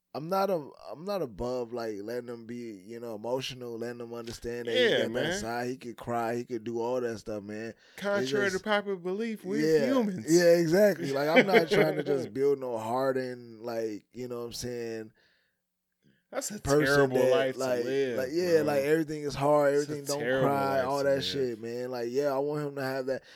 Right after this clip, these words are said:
Speaker 1: 'cause he gotta be able to let that, otherwise it's just an emotion built up, and he's gonna let it out in ways that's hidden, and you don't know what that can lead to,
Speaker 2: You
Speaker 1: so.
Speaker 2: preaching.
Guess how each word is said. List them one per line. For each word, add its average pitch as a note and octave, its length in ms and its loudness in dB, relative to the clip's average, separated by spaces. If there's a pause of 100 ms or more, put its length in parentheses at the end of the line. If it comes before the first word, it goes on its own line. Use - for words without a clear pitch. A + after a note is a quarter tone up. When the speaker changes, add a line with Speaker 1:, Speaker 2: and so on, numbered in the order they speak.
(100)
Speaker 1:
'cause D3 100 -4
he D3+ 60 -8
gotta F3 240 0
be D#3+ 100 0
able D#3 160 -2
to C#3+ 60 2
let C#3+ 160 0
that, B2+ 220 0
otherwise C3+ 440 0
it's C3 120 -10
just C3 100 -12
an A2+ 120 -8
emotion A#2+ 640 -6
built B2 380 -2
up, B2+ 200 -4
and A2+ 140 -8
he's A2+ 160 -10
gonna A#2 220 -8
let A#2+ 220 -4
it A#2+ 120 -4
out A2+ 200 -6
in G#2+ 100 -10
ways A#2 400 -4
that's A2 340 -4
hidden, C3 480 -2 (600)
and A2+ 140 -10
you B2 140 -6
don't A#2+ 340 -8
know A2 140 -8
what A#2 240 -6
that A2+ 160 -6
can G#2+ 180 -10
lead A2 280 -8
to, F#2 160 -12
Speaker 2:
You E2+ 60 -14
Speaker 1:
so. E2+ 260 -10
Speaker 2:
preaching. B2+ 460 -6